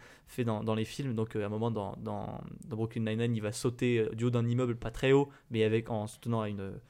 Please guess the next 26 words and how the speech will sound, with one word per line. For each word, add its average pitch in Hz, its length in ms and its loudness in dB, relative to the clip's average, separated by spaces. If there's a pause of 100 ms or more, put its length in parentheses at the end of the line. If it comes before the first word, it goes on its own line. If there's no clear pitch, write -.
(380)
Euh, 104 240 -2 (300)
comment 110 160 -10
dire, 101 100 -10
une 107 140 -4
lance 120 160 2
d'incendie, 123 380 2
et 131 80 -2
cetera. 123 400 2 (220)
Plein 127 100 0
de 120 40 -2
trucs 127 140 0
comme 120 160 4
ça. 135 260 0 (360)
Et 123 40 4
donc, 131 180 4
en 131 60 2
fait, 185 280 2 (640)
inconsciemment, 165 560 4
je - 60 -6
crois 185 120 6
que 147 60 2
j'avais 127 160 8
déjà 160 280 8
vu 160 140 6
le 147 60 0
film 170 400 0